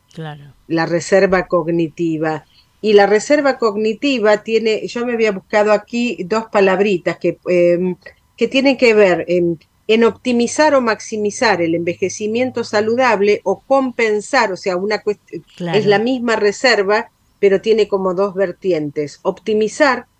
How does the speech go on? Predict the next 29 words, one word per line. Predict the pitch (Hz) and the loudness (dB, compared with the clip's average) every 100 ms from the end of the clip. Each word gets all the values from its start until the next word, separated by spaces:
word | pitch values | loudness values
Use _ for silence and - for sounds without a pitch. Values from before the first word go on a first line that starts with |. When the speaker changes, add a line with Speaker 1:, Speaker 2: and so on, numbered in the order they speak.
| _ _ _ _ _ | _ _ _ _ _
Speaker 2:
mis | 175 185 | -2 0
recursos | 170 175 277 269 190 - 220 240 - | 0 0 0 2 0 0 -2 -2 -4
y | 190 | -4
reclutar | 175 190 - 196 185 262 196 | -2 -2 0 -2 0 -2 -2
frente | - 175 165 185 | -4 -6 -4 -2
a | |
un | 196 | -2
desafío | 190 185 180 - 240 214 170 | -2 -4 -6 -8 -2 0 2
otras | 185 190 180 - | 2 0 -6 -4
redes, | 226 220 175 190 214 | 0 0 2 0 0
Speaker 3:
Claro. | 156 139 139 - | -4 -8 -12 -8
Speaker 2:
o | 175 | -6
cuando | - 180 175 175 | -2 -2 0 -4
tuve | - 285 233 180 175 | -2 -2 0 2 2
un | 185 208 | 2 2
evento | 208 226 233 196 - 208 220 - _ _ | 4 4 2 0 -2 -4 -4 -8 _ _
neurológico, | 175 180 175 190 233 220 220 196 208 190 _ | -2 0 2 2 2 -2 -4 -4 -4 -4 _
compensar | 226 208 196 214 202 196 - 254 185 - | 0 0 0 2 2 0 0 2 0 -4
ese | 170 - 202 | -10 -4 -2
déficit | 208 214 - 190 - 208 226 _ _ _ | 0 0 -2 -8 -4 -6 -6 _ _ _
a | 160 | -4
partir | 185 170 - 220 196 | -4 -4 2 2 4
de | 202 | 2
reclutar | 175 190 - 214 208 226 226 233 - _ _ | 2 -2 0 -2 0 0 0 -2 -6 _ _
o | 247 | 2
de | 233 | 4
tener | 214 220 226 240 | 4 2 2 2
un | 233 | 0
cerebro. | - 208 214 196 185 | -2 2 2 2 -4